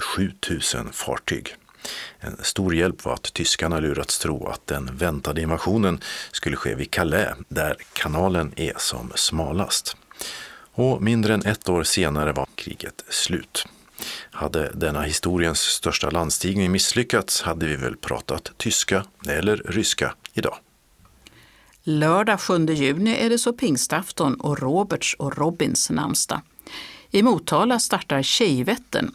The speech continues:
Speaker 2: och tusentals cyklister ger sig ut på tio mil landsväg innan man är tillbaka igen. En vecka senare är det dags för den tre gånger längre och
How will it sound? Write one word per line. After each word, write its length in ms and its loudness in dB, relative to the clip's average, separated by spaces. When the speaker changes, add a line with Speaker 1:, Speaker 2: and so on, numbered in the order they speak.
Speaker 2:
och 180 -8
tusentals 880 2
cyklister 600 0
ger 180 2
sig 180 2
ut 180 -2
på 100 -2
tio 320 0
mil 220 4
landsväg 680 2
innan 280 4
man 180 2
är 80 0
tillbaka 580 0
igen. 260 -2
En 160 2
vecka 220 0
senare 520 4
är 120 4
det 100 4
dags 300 -2
för 80 -2
den 180 2
tre 260 2
gånger 260 4
längre 420 4
och 200 -2